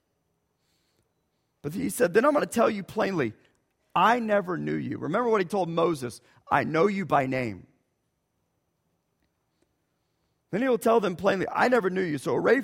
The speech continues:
away from me, you evil doers." And then right after that, Jesus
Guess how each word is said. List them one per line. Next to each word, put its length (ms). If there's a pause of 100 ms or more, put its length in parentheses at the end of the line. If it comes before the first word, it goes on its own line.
(140)
away 220
from 160
me, 80
you 300
evil 360
doers." 580 (480)
And 120
then 80
right 180
after 260
that, 160
Jesus 680